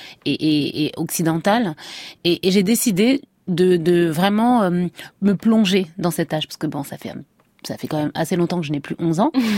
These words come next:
<laughs> Donc j'ai, j'ai rencontré pendant un an et demi, euh, de nombreuses petites filles de, donc, euh, de cet âge-là,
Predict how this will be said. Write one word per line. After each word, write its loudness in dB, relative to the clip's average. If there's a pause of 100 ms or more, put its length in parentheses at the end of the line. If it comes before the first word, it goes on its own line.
(360)
<laughs> -2
Donc 2
j'ai, 6
j'ai 2
rencontré 2
pendant 2
un 2
an 2
et 2
demi, 4
euh, 0
de -2
nombreuses 0
petites -6
filles 2
de, -2 (420)
donc, -2
euh, 0
de 0
cet -2
âge-là, 0